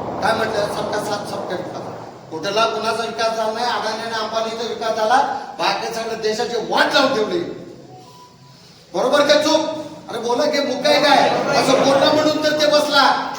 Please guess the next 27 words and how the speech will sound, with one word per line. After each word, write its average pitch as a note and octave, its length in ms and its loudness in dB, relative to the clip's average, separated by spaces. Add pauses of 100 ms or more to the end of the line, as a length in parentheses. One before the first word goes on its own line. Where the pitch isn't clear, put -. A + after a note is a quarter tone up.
(260)
बोलायचं D4+ 560 4
शिका, D4 260 4
प्रश्न D4 420 2
विचारायचे C#4+ 500 2
शिका. A#3+ 520 -2 (120)
ज्यावेळी C4 340 4
तुम्ही C#4+ 200 0 (420)
जाब D4 260 6
विचारतील, D4+ 800 2
त्यावेळी C4 340 2
ते, C4+ 120 -4
ते C4 260 -4
लोक B3 120 -2
घाबरतील C4 600 2
ना. - 400 -4 (440)
एखादा A3 300 -2
बीजेपीचा A#3+ 460 -6
कार्यकर्ता G#3 540 -4
आला, - 260 -2 (680)
संजय A3 240 -2
पा-, A3+ 320 0
पाटील D4 360 0
आला - 460 2
की - 120 -10
तुमच्याकडे B3+ 520 0
मतं B3+ 240 0
मागायला, - 640 0